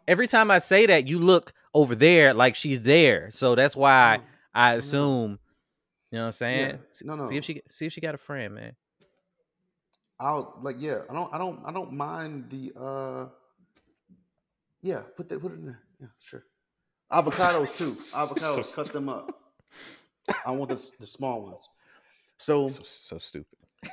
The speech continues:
Speaker 2: <laughs> So, um,
Speaker 1: Women's power in Hollywood.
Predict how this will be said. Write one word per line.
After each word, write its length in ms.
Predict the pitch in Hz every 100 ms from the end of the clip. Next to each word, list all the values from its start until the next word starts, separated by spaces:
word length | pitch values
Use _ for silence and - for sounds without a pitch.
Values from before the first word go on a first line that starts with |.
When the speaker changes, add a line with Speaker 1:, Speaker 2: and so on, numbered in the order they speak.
| - _ -
Speaker 2:
<laughs> 480 | - - - - 740 659 - - - - - - 403 - _ _ 285 311 302 277 -
So, 360 | - 165 151 -
um, 520 | 131 127 120 110 - _ _ _ _ _ _ _ _ _ _
Speaker 1:
Women's 240 | 139 139
power 240 | - 127 104
in 40 |
Hollywood. 340 | 101 90 85